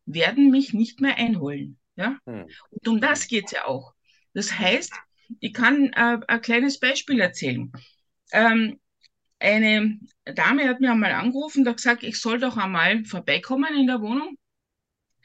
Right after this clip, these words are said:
Speaker 1: Sie lebt jetzt, ähm, dort, wo's, wo ihr jetziger Partner mit seiner Frau gelebt hat,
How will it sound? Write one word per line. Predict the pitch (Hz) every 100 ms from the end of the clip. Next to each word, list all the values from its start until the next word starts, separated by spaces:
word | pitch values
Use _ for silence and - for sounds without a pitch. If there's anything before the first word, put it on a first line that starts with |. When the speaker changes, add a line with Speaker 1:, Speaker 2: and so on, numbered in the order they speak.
| - - - 185
Speaker 1:
Sie | - 240
lebt | 214 247 -
jetzt, | 285 - -
ähm, | - 226 226 226 220
dort, | - 143 226 -
wo's, | 240 226 - -
wo | 180 214
ihr | - 233 202
jetziger | 185 214 240 220
Partner | 214 110 - 254
mit | 233 214
seiner | 208 214
Frau | 220 - 165
gelebt | 170 160 139 135 -
hat, | 131 - -